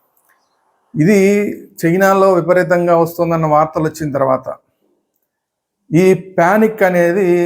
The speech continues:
పెరిగిపోయింది. ఆంధ్ర-, ఈ మొత్తం భారతదేశంలోనూ, ఆంధ్రప్రదేశ్లోను, తెలుగు రాష్ట్రాల్లోనూ, మొత్తం అన్ని చోట్ల కూడా ఈ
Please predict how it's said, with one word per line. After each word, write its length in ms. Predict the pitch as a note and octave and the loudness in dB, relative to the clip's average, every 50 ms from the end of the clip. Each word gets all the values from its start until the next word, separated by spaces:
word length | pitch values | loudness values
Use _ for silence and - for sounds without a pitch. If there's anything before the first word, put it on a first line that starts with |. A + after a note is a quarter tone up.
| F3 F3 - - - - - | -2 -6 -8 -12 -16 -8 -6
పెరిగిపోయింది. 520 | F3 E3+ G3+ G#3+ F3 F3 E3+ D3 C3+ C3 C3+ C#3 C#3+ | -4 -2 -2 -2 -2 -2 -2 -2 -2 -2 -2 0 0
ఆంధ్ర-, 260 | D3+ E3 D#3+ D3+ D3+ C#3+ | 0 -2 -2 -2 -2 -2
ఈ 80 | C#3 C#3 C3+ B2+ B2+ C3 | -2 -2 -2 -2 -2 -2
మొత్తం 220 | C#3 C3+ - F3 D#3+ C3 | -2 -2 -4 -4 -2 0
భారతదేశంలోనూ, 760 | C#3 C#3+ D3+ D#3+ D#3 D3 D#3 D3+ D3 - D3 C#3+ C#3+ C#3+ C#3+ D#3+ D3+ C#3+ | 0 0 0 0 0 0 -2 -2 -2 -4 -6 -4 -2 -2 -2 -2 -2 -2
ఆంధ్రప్రదేశ్లోను, 580 | C#3+ D3 C#3 C#3+ D3 D3 C#3+ C#3 C#3+ D3+ D3 C#3+ | -4 -4 -4 -4 -4 -4 -4 -6 -8 -8 -6 -6
తెలుగు 140 | C3 C3+ C#3+ D3 | -4 -2 0 0
రాష్ట్రాల్లోనూ, 500 | C#3+ C#3 C#3 - C#3 C3+ C#3 C3+ C#3 D3 C#3+ C3 | 0 0 -2 -2 -4 -2 -2 -2 -4 -4 -6 -8
మొత్తం 200 | C3 - - F#3+ E3+ | -8 -6 -6 -6 -6
అన్ని 140 | D3+ E3 F3+ F3 | -4 -4 0 0
చోట్ల 260 | F#3 F3+ F3 E3+ D#3+ D3 C#3 | 0 2 2 0 -2 -2 -2
కూడా 140 | D3+ F3 A3 A#3 - _ _ _ _ _ _ _ _ _ _ | -2 -4 -4 -6 -10 _ _ _ _ _ _ _ _ _ _
ఈ 40 | - | -20